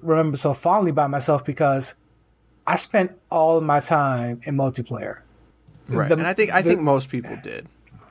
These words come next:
Speaker 1: Yeah. The, the campaign is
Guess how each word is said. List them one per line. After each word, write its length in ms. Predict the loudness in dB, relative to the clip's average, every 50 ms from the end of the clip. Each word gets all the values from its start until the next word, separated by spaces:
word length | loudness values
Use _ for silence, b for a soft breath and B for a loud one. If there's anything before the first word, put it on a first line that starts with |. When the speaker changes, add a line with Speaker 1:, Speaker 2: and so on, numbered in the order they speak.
| _ -2 0
Speaker 1:
Yeah. 320 | 2 4 4 2 0 -2 -10 _ _ _ _ _ _ _ 0
The, 100 | 2 2
the 180 | 2 2 -2 -2
campaign 840 | 2 2 2 2 2 2 2 2 4 6 6 6 4 4 2 0 -2
is 400 | 0 2 2 2 2 0 -2